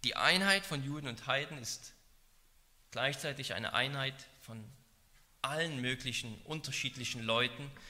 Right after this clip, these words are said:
die an Christus glauben oder die Gerechtigkeit üben, wie Petrus das mal sagt am Anfang seiner Predigt.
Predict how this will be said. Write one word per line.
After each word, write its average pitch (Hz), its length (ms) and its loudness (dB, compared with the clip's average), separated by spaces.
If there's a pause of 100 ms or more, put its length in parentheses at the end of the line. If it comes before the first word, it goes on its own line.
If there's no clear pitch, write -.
(320)
die 127 100 -8
an 120 140 -4
Christus - 720 -4 (340)
glauben 120 480 -2 (1120)
oder 120 160 -4
die 113 260 -6
Gerechtigkeit 131 720 2
üben, 147 260 -6
wie 117 80 -2
Petrus - 420 -6
das - 200 -10
mal 110 280 -10 (240)
sagt 123 360 -6
am 120 100 -6
Anfang 113 260 -8
seiner 110 220 -8
Predigt. 131 540 -8